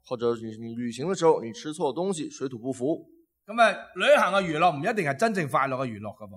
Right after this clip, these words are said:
Speaker 1: 旅行的快乐不一-，不一定是真正快乐的。
Speaker 2: 所以我话咧，娱乐嘅享受咧，
Speaker 1: 所以我，我说，呃，娱乐的享受。
Speaker 2: 呢种嘅快乐咧，
Speaker 1: 这种的快乐。
Speaker 2: 倒不如你建立你个人嘅兴趣。
Speaker 1: 倒不如你建立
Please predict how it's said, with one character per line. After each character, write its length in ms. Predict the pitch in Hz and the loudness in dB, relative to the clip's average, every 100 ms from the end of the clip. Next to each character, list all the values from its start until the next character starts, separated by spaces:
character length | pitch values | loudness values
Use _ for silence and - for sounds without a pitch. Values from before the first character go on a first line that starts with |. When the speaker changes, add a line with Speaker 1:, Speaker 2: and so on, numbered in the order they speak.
| 87 _ _ 120 | -20 _ _ -4
Speaker 1:
旅 180 | 120 | -4
行 160 | 117 156 | -2 2
的 100 | 226 | 2
快 200 | 220 160 | 6 6
乐 120 | 135 - - | 4 0 -12
不 120 | 127 | -12
一-， 160 | 151 - - | -10 -14 -10
不 80 | |
一 100 | 147 | -8
定 220 | 208 240 156 | -6 -6 -6
是 100 | 120 | -6
真 200 | 160 160 | -6 -4
正 120 | 135 | -4
快 160 | 135 120 | 0 0
乐 80 | 110 | 0
的。 60 | |
Speaker 2:
所 120 | 220 277 | 2 2
以 60 | |
我 160 | 262 269 | 6 8
话 160 | 202 | 8
咧， 180 | 202 214 | 8 8
娱 200 | 170 160 | 6 2
乐 100 | 190 202 | 4 6
嘅 140 | 190 | 8
享 160 | 156 202 | 6 2
受 280 | 170 135 | 2 2
咧， 180 | 139 151 139 - | 2 0 -2 -6
Speaker 1:
所 80 | 131 | -4
以 60 | 113 - - - | -4 -6 -20 -8
我， 120 | 107 | -6
我 40 | |
说， 240 | 107 165 - | 2 2 2
呃， 180 | 117 110 | -2 -2
娱 80 | 117 | 0
乐 160 | 160 | 2
的 100 | 123 | 2
享 160 | 120 110 | 0 2
受。 140 | 185 | 6
Speaker 2:
呢 100 | 294 | 6
种 160 | 269 220 | 6 6
嘅 120 | 208 | 6
快 180 | 165 156 | 6 6
乐 160 | 156 170 | 4 4
咧， 180 | 202 196 - | 2 2 -4
Speaker 1:
这 100 | 175 | -4
种 140 | 123 | -2
的 80 | 117 | -2
快 180 | 160 139 | 4 4
乐。 160 | 131 | 4
Speaker 2:
倒 120 | - 190 | 0 0
不 100 | 247 | 0
如 180 | 196 | 0
你 120 | 165 190 | -2 -2
建 240 | 185 175 | 0 2
立 240 | 170 160 | 2 2
你 80 | 165 | 0
个 260 | 170 170 127 | 0 0 0
人 60 | |
嘅 120 | 131 - | -2 -4
兴 300 | 165 139 127 | -4 -4 -4
趣。 100 | 170 131 - - - | 0 0 -2 -12 6
Speaker 1:
倒 200 | 214 160 | 8 10
不 120 | 147 | 6
如 220 | 139 156 | 0 -2
你 160 | 127 110 | -6 -8
建 240 | 120 143 | -4 -2
立 120 | 127 | -2